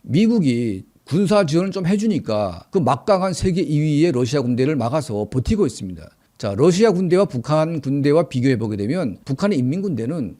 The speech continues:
러시아 군대에 비해서 십 분의 일밖에 안 됩니다. 모든 면에서, 전투력에서 러시아 군대하고 북한군이 비교가 안 되는데,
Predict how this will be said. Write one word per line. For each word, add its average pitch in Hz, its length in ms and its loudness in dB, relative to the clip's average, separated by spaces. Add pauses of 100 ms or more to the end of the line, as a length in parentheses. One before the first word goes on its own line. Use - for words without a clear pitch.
(120)
러시아 131 320 0
군대에 123 260 0
비해서 104 460 -6
십 208 240 -10
분의 220 180 2
일밖에 131 300 -2
안 90 160 -12
됩니다. 123 500 -10
모든 220 800 0
면에서, 135 600 0
전투력에서 147 840 0
러시아 185 360 2
군대하고 190 380 0
북한군이 165 420 -4
비교가 143 320 -2
안 107 80 -2
되는데, 110 640 -4